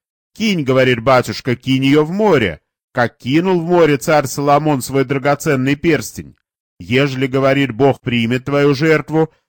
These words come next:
то на третий же день рыба-кит, аки Иону, возвратит тебе царевну». «Ну и что ж?» — в волнении спрашивала царевна. «Кинул?»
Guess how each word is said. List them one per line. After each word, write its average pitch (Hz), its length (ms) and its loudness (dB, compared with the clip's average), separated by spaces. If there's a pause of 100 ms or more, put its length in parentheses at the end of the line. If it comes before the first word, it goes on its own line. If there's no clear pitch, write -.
то 139 80 -4
на 147 160 0
третий 180 380 -2
же 120 160 -2
день 127 260 0
рыба-кит, 127 680 -2 (100)
аки 131 320 -4 (120)
Иону, 175 520 0 (200)
возвратит 160 720 -4
тебе 139 260 -2
царевну». 143 760 -2 (680)
«Ну 135 140 0
и 180 100 2
что 214 380 0
ж?» — - 220 -10 (260)
в 101 80 -18
волнении 135 520 0
спрашивала 131 600 -2
царевна. 120 560 -2
«Кинул?» 165 640 -4